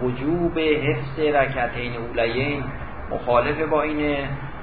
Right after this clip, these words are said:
ادله شک در محل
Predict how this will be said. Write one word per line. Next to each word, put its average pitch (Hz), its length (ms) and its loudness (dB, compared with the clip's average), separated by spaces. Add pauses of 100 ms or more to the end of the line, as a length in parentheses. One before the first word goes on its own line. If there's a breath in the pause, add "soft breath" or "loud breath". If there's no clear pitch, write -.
(400)
ادله 123 680 4
شک 131 460 0
در 117 200 6
محل 120 680 4